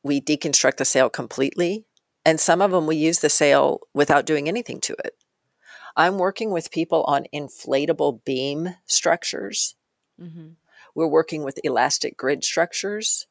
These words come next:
Speaker 1: where it, where you can literally take some of these sails and drag them on top of a frame, like,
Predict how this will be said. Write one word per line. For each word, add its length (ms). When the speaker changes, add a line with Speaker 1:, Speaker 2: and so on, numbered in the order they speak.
Speaker 1:
where 200
it, 200
where 180
you 160
can 260
literally 540
take 240
some 200
of 60
these 200
sails 420
and 220
drag 460
them 260
on 220
top 320
of 120
a 60
frame, 540
like, 200